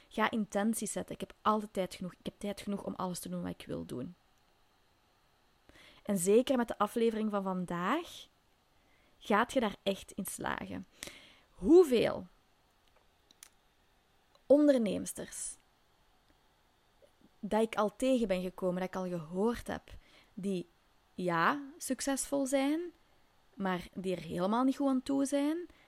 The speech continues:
En als ze diep van binnen gaan kijken, weten dat het anders moet en anders kan. Ik wil ze geen eten geven.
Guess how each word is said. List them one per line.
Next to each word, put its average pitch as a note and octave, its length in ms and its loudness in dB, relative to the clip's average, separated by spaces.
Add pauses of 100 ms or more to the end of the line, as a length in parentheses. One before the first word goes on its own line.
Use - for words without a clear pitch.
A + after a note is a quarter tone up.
(220)
En G#3 100 4
als G3 120 0
ze F#3 120 -6
diep A3 220 -4
van C4+ 220 2
binnen B3+ 280 4
gaan B3+ 200 2
kijken, B3+ 640 -2
weten A3 380 0
dat A3 160 -2
het - 100 -18
anders A3+ 320 -2
moet B3+ 160 0
en - 100 -4
anders A#3 360 -4
kan. C4+ 200 -2
Ik - 80 -8
wil A#3+ 100 2
ze G#3 100 -2
geen G#3+ 160 0
eten E3 260 -4
geven. E3+ 440 -8